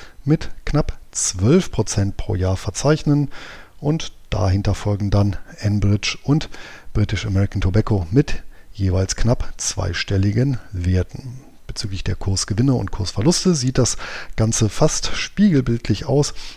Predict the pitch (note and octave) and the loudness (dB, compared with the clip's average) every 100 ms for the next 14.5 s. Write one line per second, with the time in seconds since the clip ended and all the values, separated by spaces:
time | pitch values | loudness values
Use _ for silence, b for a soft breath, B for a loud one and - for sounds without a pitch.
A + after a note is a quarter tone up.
0 | B F3 - - G2+ A2+ G#2+ - - B2 | B -2 -2 -2 -2 -2 -4 -2 0 0
1 | A2+ E3+ G3 - - G#2+ G2 - G2+ - | 2 2 2 0 -4 -4 -2 -2 -2 -4
2 | - - - - - B2 - G#2+ - - | 2 2 4 0 -2 -2 0 0 0 0
3 | G2 - - B2+ - - G2+ G2+ - B | 0 0 0 -4 -4 -4 -2 -2 -4 B
4 | B B B - - G#2+ - - G2+ F#2+ | B B B -6 2 2 2 0 0 -2
5 | F#2+ - G2 D#3+ - - C3 D3+ C3+ A#2 | -4 -4 -2 -2 -4 -4 4 6 6 2
6 | G2+ - G2 - C3 D3+ E3 - B B | 0 0 -2 0 2 4 4 0 B B
7 | B - D#3 - A#2+ A#2+ A2 A2+ B2 - | B -4 -2 4 4 4 6 6 4 -2
8 | B B B D#3 E3 - - A#2 A2 A#2 | B B B 2 2 2 2 4 6 4
9 | - - A2 - G#2 G2 - B2+ B2 - | 0 0 0 2 2 2 0 2 2 2
10 | A#2 G#2 G2+ - A#2+ C3 C#3+ - A2+ - | 0 2 2 0 -4 -2 -2 -2 -2 0
11 | F2+ F#2+ - C3 - - G2+ G2+ G2 F2+ | 0 0 -2 -4 -6 -4 2 2 2 -2
12 | - G2 F#2 - - A2 - G#3 - B | -4 -6 -6 -6 -4 -2 2 2 2 B
13 | B B B F#3 G#3+ E3+ - B2 C3 G#2+ | B B B 8 8 8 2 0 2 2
14 | G#2+ A#2 A2+ A#2+ | 4 4 4 4